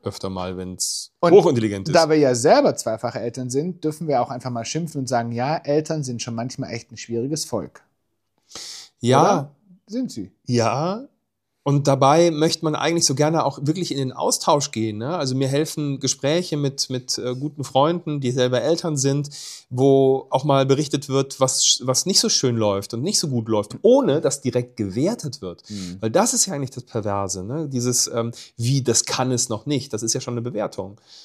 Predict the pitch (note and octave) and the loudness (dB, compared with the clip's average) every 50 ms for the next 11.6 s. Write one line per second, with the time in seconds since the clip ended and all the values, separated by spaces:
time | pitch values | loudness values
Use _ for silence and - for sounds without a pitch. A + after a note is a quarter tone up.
0 | - _ - - A2+ A2 A2 A2 G#2+ G#2+ A2+ A2+ _ _ _ - A#2 - - _ | -20 _ -2 0 2 2 2 0 -2 -6 -8 -12 _ _ _ -4 -4 -4 -4 _
1 | _ _ _ _ - - A2+ - B2+ B2+ A#2+ B2 - - D3+ C#3+ C#3+ - - - | _ _ _ _ -14 -10 -4 0 2 2 2 0 0 -2 -2 -2 -2 -2 -6 -6
2 | - _ _ _ - B2 A#2+ A2+ - - - D3 F3 A3+ C#4 C#4 - B2+ A#2 - | -8 _ _ _ -6 -4 -4 -4 -4 -2 0 2 4 4 4 2 0 -4 -6 -6
3 | - - C3 A#2+ A#2+ A2+ A#2+ - - A2 - - G#2+ A2 G#2+ G#2 G2 G2 F#2+ A2+ | -6 -4 -4 -2 -2 -2 -4 -4 -8 -6 -4 -2 -2 -2 -2 -4 -4 -2 0 0
4 | B2 C#3 F#3 A#3+ C#4 - C#3+ C3 - - - D3 D#3+ E3 E3 D3 - - C3 B2+ | 2 2 0 0 -2 -4 -4 -4 -4 -2 0 0 0 0 0 -4 -6 -4 -4 -4
5 | B2 B2 B2 C3 D3 E3+ G3 G#3 G#3 - D#3 D#3 D#3+ D#3+ D#3+ D3 - C3 C3 B2+ | -2 -2 0 2 4 4 4 2 0 2 4 4 4 4 0 -4 -4 -6 -4 -4
6 | B2 C#3 A#3+ C4+ - - F2 F2+ - _ - B2 A2+ G#2+ G#2+ A2 A#2+ C3 C#3+ D3+ | -4 -4 -4 -6 -8 -10 -12 -12 -12 _ -16 -14 -14 -14 -8 -2 2 4 4 4
7 | C#3 B2+ D#3+ G#3+ A#3 C4 G#3+ - - C3+ C3+ C3 D#3+ G#3+ C#4 - - C#3+ B2 B2 | 4 4 4 2 2 0 -2 -2 -2 0 0 2 2 2 2 0 -2 -2 -2 0
8 | F3 A#3+ C4 A3+ G#3 C#4 E4+ D4+ - - - - - C3+ C3+ C3+ C#3 C#3+ C#3+ - | 2 4 4 4 4 2 0 0 -2 -4 -4 -4 -4 -4 -4 -4 -4 -8 -10 -14
9 | - - _ _ - C3 C3 B2+ C3+ C#3 - C3+ - - - G#3 A#3 - - C#3 | -20 -20 _ _ -4 -2 2 2 2 2 2 0 -4 -2 0 0 0 2 2 2
10 | C3 B2+ B2 - - A#2 A2+ B2 D#3 F#3 B3+ E4 - _ - C#3+ D3 B2+ C3 C3 | 2 0 0 0 0 0 0 0 -2 -4 -6 -8 -14 _ -6 0 0 2 2 2
11 | C3 C3 C3 C3 C3 C3 B2+ B2+ B2+ C3 C#3+ - | 0 0 0 0 0 0 -2 -4 -6 -8 -10 -14